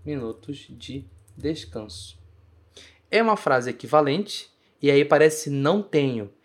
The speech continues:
equivalente ao arimasen. Mas, é, a gente não fala muito assim no português, a gente tende a dizer "só tenho dez minutos", e não "não tenho mais que dez minutos de descanso". Também dá pra usar, você consegue entender,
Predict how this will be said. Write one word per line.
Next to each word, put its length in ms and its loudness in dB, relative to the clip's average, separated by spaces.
equivalente 640 0
ao 280 2
arimasen. 760 -2
Mas, 520 2
é, 200 -6
a 100 2
gente 180 -2
não 120 0
fala 320 0
muito 320 -2
assim 440 -6
no 140 -2
português, 480 -8
a 60 2
gente 200 -8
tende 220 0
a 40 -2
dizer 500 -4
"só 220 0
tenho 340 -2
dez 160 4
minutos", 500 -2
e 80 -6
não 320 2
"não 300 0
tenho 320 0
mais 300 0
que 120 -10
dez 220 -2
minutos 300 -8
de 140 -10
descanso". 520 -16
Também 240 2
dá 120 4
pra 140 0
usar, 380 2
você 260 -4
consegue 340 -6
entender, 720 -2